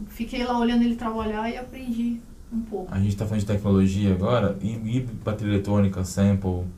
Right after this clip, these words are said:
Speaker 2: midi, pads, você imaginou botar no seu kit? Você acha legal?
Speaker 1: Eu acho legal, meu. Eu já tive bateria eletrônica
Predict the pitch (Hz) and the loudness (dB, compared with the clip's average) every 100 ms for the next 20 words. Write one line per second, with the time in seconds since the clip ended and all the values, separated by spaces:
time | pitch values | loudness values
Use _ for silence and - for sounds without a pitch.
0 | - - - - - - - - 98 110 | -14 -20 -20 -20 -20 -20 -18 -6 0 2
1 | 113 98 104 101 95 90 85 - - - | 2 2 4 6 6 4 0 -6 -14 -4
2 | 107 107 101 98 104 - 107 107 87 - | 0 2 0 0 -2 -2 -2 -2 -2 -2
3 | 110 104 107 117 113 98 104 98 98 107 | -2 -2 -2 -2 -2 -2 0 -2 -4 -4
4 | 117 120 117 104 101 - 92 95 92 90 | 0 0 0 -4 -2 0 0 0 -2 0
5 | 107 110 110 107 107 101 - 392 349 - | 0 2 2 2 0 -4 -8 -6 -4 -4
6 | 349 381 302 285 247 226 202 196 220 233 | -6 -4 -2 0 2 2 2 -2 -2 -2
7 | 277 - 302 294 247 247 240 214 208 208 | -4 -6 -8 -8 -8 -8 -4 -4 -4 -4
8 | 202 208 233 285 302 | -4 0 0 -2 -8